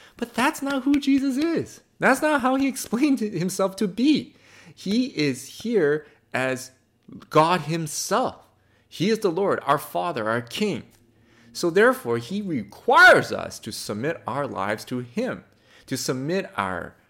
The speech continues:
desires, our wants to him, to make, ensure that what we do and where we go and how we think is in obedience and submission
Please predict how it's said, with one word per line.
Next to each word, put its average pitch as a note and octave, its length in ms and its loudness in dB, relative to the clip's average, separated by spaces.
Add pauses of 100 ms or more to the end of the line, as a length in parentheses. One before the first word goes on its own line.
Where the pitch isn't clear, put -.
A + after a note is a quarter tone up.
(140)
desires, D#3+ 580 -2
our G2 140 -8
wants A3+ 640 -2 (380)
to D#3 160 -4
him, G#2+ 340 -8 (640)
to B2 120 -4
make, F3 320 -4
ensure B3 720 4
that A#2+ 300 -4
what D3 520 0
we E3+ 240 -4
do G#3+ 520 -4
and G2 160 -6
where D3 180 0
we D#3 120 0
go C3+ 380 -2
and G2+ 120 -8
how C3 160 -8
we D3+ 120 -4
think F#3+ 500 -8 (580)
is A#2+ 260 -8
in A#2+ 100 -8
obedience A#2+ 560 -8
and G2+ 80 -12
submission G2 560 -12